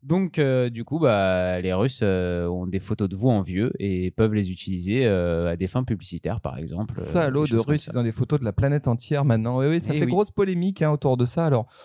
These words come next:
Speaker 2: on peut quand même, euh, rappeler qu'effectivement, euh, les, euh, conditions d'usage, hein, de, de FaceApp sont assez choquantes, hein, quand on les lit, mais en fait, euh, c'est à peu près les mêmes, euh, chez tout le monde, hein, en vrai, hein, euh.
Speaker 1: Oui, oui.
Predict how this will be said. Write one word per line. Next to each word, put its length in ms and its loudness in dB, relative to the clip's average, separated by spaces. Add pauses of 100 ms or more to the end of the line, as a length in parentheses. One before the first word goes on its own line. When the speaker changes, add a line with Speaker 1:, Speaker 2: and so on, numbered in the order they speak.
(140)
Speaker 2:
on 80 0
peut 120 0
quand 180 4
même, 180 2
euh, 280 2
rappeler 340 -2
qu'effectivement, 720 2 (320)
euh, 560 4
les, 300 2
euh, 240 2
conditions 500 2
d'usage, 480 2
hein, 140 4
de, 380 2
de 180 4
FaceApp 440 2
sont 120 0
assez 240 0
choquantes, 420 0
hein, 100 -2
quand 100 -2
on 20 0
les 100 0
lit, 200 -4
mais 120 2
en 100 4
fait, 260 0
euh, 180 4
c'est 180 -2
à 60 0
peu 100 -4
près 160 -2
les 100 2
mêmes, 260 2
euh, 480 2
chez 140 -6
tout 120 2
le 60 4
monde, 260 2
hein, 80 0
en 100 4
vrai, 300 0
hein, 260 0
euh. 360 -2 (300)
Speaker 1:
Oui, 240 -2
oui. 140 0